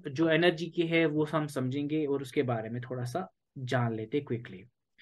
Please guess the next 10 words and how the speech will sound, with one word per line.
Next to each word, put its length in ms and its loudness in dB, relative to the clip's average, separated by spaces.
सबसे 320 6
पहला 340 10
फॉर्म 360 6
जो 140 6
एनर्जी 380 4
का 200 0
है 260 0
that 340 -2
is, 160 0
सबसे 420 -4